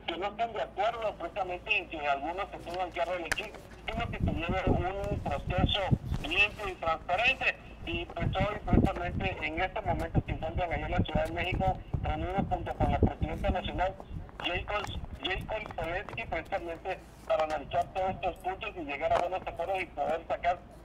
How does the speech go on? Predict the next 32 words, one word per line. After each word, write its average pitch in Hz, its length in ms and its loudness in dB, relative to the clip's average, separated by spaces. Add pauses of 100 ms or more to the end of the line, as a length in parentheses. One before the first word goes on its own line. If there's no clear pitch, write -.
(140)
ya 190 160 4
la 220 140 4
convocatoria 175 800 0 (280)
de - 80 2
la 165 140 6
renovación 151 560 0
de 190 80 -4
la 185 100 -6
Dirigencia 170 360 -2
Nacional 156 460 -2
que 175 120 -6
va 147 80 2
a 147 100 -2
ser 180 220 -2 (320)
en 190 220 0
noviembre 160 420 -2 (100)
próximo 226 520 -2 (260)
y 208 100 -2
de 226 220 -2
luego 190 200 0 (100)
también, 170 400 -2 (200)
eh, 147 420 -6 (100)
las 147 160 0
dirigencias 170 580 -2
estatales 160 540 -2
y 170 80 -4
por 151 180 0
ahí 156 220 0
bien 202 240 -4
se 202 120 -6
sabe 196 340 4 (420)
que 160 100 -4